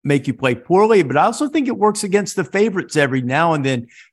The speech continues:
And obviously it varies person to person, but you have those types of expecta-,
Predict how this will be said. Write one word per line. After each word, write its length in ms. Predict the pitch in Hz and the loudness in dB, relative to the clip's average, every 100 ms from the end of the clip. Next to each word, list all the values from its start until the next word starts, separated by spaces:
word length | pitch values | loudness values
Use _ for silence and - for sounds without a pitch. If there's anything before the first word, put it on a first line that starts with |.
| - | -6
And 280 | 165 139 135 | -2 -2 -2
obviously 680 | 160 175 175 - 160 139 135 | 0 0 -2 -2 0 0 -2
it 140 | 135 | -6
varies 580 | - 139 143 143 131 117 | -8 -2 0 2 0 -2
person 420 | - 160 151 - | -4 -2 -2 -4
to 60 | 107 | -6
person, 580 | - 180 190 - 113 - _ _ | -4 -4 -4 -6 -10 -12 _ _
but 120 | - | -4
you 120 | 160 120 | -2 0
have 220 | 170 214 | 0 0
those 140 | 220 | 0
types 280 | - 165 - | 0 0 0
of 120 | 143 | -4
expecta-, 680 | - 139 127 139 135 120 | -2 -8 -4 -4 -2 -4